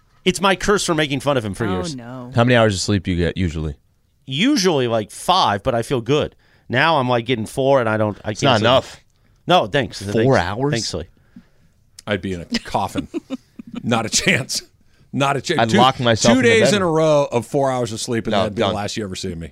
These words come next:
Speaker 4: Never, ever coming back from
Speaker 2: Chris,
Speaker 4: that.
Speaker 2: I also
Speaker 3: Take
Speaker 2: like
Speaker 3: some,
Speaker 2: how you
Speaker 3: uh, take some edibles or
Speaker 1: I
Speaker 3: whatever.
Speaker 1: tried on Friday. John gave me stuff from a secret bag.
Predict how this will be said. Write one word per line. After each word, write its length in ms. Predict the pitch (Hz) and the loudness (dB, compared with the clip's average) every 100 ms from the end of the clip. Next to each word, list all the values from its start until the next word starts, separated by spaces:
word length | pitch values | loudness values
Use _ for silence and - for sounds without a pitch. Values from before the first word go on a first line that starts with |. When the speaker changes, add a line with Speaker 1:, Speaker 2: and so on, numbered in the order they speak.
| - | -10
Speaker 4:
Never, 480 | 120 123 123 113 - | -4 -2 -2 -4 -4
ever 280 | 127 110 104 | -4 -2 -4
coming 240 | - 104 | -6 -8
back 220 | 90 87 - | -6 -10 -8
from 100 | 87 | -6
Speaker 2:
Chris, 240 | 226 - | -6 -4
Speaker 4:
that. 100 | - | 2
Speaker 2:
I 60 | 220 | 2
also 200 | - 453 | 2 2
Speaker 3:
Take 80 | 220 | 0
Speaker 2:
like 80 | - | 2
Speaker 3:
some, 160 | 294 | 4
Speaker 2:
how 80 | 185 | 4
you 160 | 165 156 | 4 4
Speaker 3:
uh, 40 | |
take 200 | 156 175 | 0 -4
some 120 | 180 | -2
edibles 420 | 170 185 117 92 92 | -2 0 0 0 0
or 300 | 87 85 82 | -2 -2 -4
Speaker 1:
I 20 | |
Speaker 3:
whatever. 260 | - - | 0 2
Speaker 1:
tried 260 | - 190 190 | 4 4 4
on 120 | 147 | 0
Friday. 340 | 123 147 165 156 | 0 0 0 -2
John 300 | 131 139 139 | -2 0 0
gave 180 | 135 | -2
me 80 | 135 | -2
stuff 220 | 127 135 | -2 -2
from 120 | - 120 | -2 -6
a 40 | |
secret 300 | - 131 110 | -6 -6 -4
bag. 320 | 107 117 143 | 0 0 -2